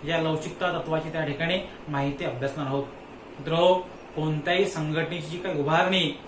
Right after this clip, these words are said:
ती केवळ तात्पुरत्या स्वरूपाची त्या ठिकाणी नसते, तर ती भविष्यकालीन अनेक वर्षांसाठी असते.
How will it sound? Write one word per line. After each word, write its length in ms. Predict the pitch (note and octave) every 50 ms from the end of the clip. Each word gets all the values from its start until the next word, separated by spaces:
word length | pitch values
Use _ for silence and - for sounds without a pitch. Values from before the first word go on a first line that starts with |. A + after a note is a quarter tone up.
| - -
ती 60 | D#3
केवळ 380 | D#3 - E3 D#3+ E3 F3+ G3 G#3+ A3 A3 - - - - - - -
तात्पुरत्या 500 | D3+ D3+ D3 - - E3+ E3 E3 F#3 F#3
स्वरूपाची 460 | F3+ E3+ D3 C#3 C3+ D#3 D3+ D#3 E3
त्या 140 | D#3+ E3+ D#3+
ठिकाणी 360 | D#3 D3+ C#3 E3+ E3+ E3 D3+
नसते, 340 | D3 C3 - - - C#3 B2+ -
तर 60 | D#3+
ती 400 | D#3+ F#3+ G#3 B3 C4+ - - - - - - - - -
भविष्यकालीन 800 | - A#2+ C3 F#3 F#3 - - - A#3+ - A3 G#3+ G3 F#3+ D#3+ C#3+ - - - - - - - -
अनेक 320 | E3 E3+ G3 A3+ A#3+ A3+ G#3
वर्षांसाठी 680 | F3 D#3+ C#3+ C3+ - F#3 F3+ - D#3 D#3 C#3 C3+ D3+
असते. 400 | D3+ C#3+ - - - D3 C3+ C3